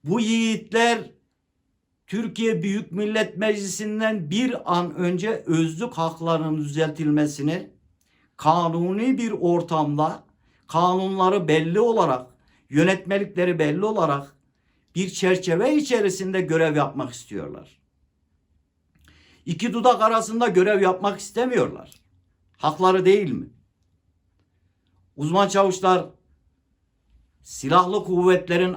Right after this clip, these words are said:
ana omurgasıdır. Uzman çavuşlar Osmanlı İmparatorluğundaki akıncılardır. En önde gidenlerdir.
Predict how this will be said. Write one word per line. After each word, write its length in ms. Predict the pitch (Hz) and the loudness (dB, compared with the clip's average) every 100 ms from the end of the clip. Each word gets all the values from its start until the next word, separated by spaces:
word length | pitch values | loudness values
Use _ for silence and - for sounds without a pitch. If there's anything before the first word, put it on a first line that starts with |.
| - | 0
ana 340 | 160 175 180 | 2 4 4
omurgasıdır. 920 | 156 147 131 120 120 120 104 101 - _ _ | 4 2 2 0 -4 -6 -14 -16 -18 _ _
Uzman 360 | 135 147 156 175 | -8 -4 0 0
çavuşlar 640 | 170 170 160 - 160 156 - _ _ _ _ _ _ _ _ _ | 0 0 0 0 0 0 -4 _ _ _ _ _ _ _ _ _
Osmanlı 500 | - 160 - 185 185 | -6 -4 0 0 2
İmparatorluğundaki 1200 | 185 170 156 175 170 170 170 170 170 170 160 156 185 | 0 -2 0 0 0 0 -2 0 0 0 -2 -4 -6
akıncılardır. 1120 | - 151 175 151 139 160 185 131 - - _ _ _ _ _ _ _ _ _ _ _ _ _ _ _ _ - | -6 -4 -2 -2 2 4 2 0 -14 -18 _ _ _ _ _ _ _ _ _ _ _ _ _ _ _ _ -2
En 160 | 165 190 | 2 4
önde 280 | 185 180 | 4 4
gidenlerdir. 960 | 180 151 160 156 151 196 180 156 - | 2 2 0 2 4 2 0 -8 -10